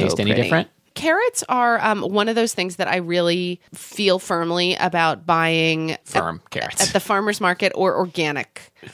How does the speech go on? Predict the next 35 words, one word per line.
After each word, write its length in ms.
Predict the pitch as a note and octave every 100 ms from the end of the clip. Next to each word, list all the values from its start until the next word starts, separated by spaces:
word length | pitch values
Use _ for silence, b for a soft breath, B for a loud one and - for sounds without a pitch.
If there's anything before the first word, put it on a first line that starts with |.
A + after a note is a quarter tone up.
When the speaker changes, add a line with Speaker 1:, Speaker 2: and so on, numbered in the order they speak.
| B
Speaker 2:
Like, 160 | G3+ G3
Speaker 1:
Yeah. 220 | - G3 G3
Speaker 2:
I 40 |
really 340 | A#3 A#3 B3
think 240 | A#3+ A3 G#3+
organic 440 | - G3+ F#3+ F3+ -
carrots 320 | F#3 D#3+ D#3+
taste 240 | - D#3+
better. 240 | C#3+ C#3 G2
And 180 | G3+
I 80 | G#3+
think 200 | A3+ A#3+
that, 160 | A3+ G3+
I 40 | G#3
mean, 140 | G3
there 120 | G3
are 80 | F#3+
reasons 400 | G#3+ A#3+ F#3 E3
for 160 | - D#3
that, 220 | D3+ G2
right? 260 | D#3 E3+
I 40 | G3+
mean, 120 | E3+
if 140 | E3+
you're 100 | F3
not 240 | F3+ F3 -
putting 400 | G#3+ F#3 F3 E3 B B B
fertilizer 500 | - F#3+ F3+ E3+ F3
in 80 | D#3+
the 80 |
soil, 320 | E3 - F#3+ E3
I 80 |
think 160 | F3 E3
they 100 | F#3+
don't 240 | F3+ E3+